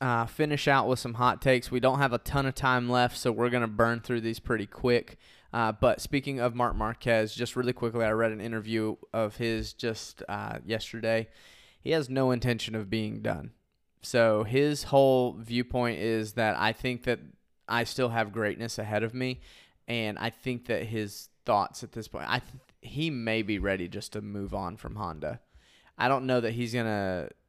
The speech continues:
unless just something just magically turns around for him at Repsol, I think that he's probably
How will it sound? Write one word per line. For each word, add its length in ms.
unless 440
just 180
something 420
just 180
magically 680
turns 340
around 400
for 120
him 180
at 80
Repsol, 560
I 120
think 240
that 140
he's 200
probably 680